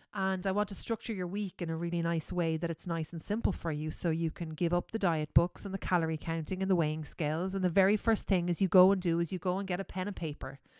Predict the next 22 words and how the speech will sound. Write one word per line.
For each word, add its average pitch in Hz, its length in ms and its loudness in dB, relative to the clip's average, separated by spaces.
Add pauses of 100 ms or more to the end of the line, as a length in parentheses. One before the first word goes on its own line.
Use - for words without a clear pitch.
(760)
and 202 200 2
you 208 80 6
write 196 300 6
it 220 120 0
down 165 320 4
right 190 220 2
now. 156 360 -4 (760)
Right, 160 400 0
what's 175 200 -2
your 262 80 2
start 165 380 2
date? 165 420 -10 (420)
And 190 100 -2
I 196 60 4
want 214 180 4
you 269 80 2
to 262 80 0
start 208 400 4
this 202 200 -4
on 180 80 -2
a 170 60 -2
Monday, 160 540 -4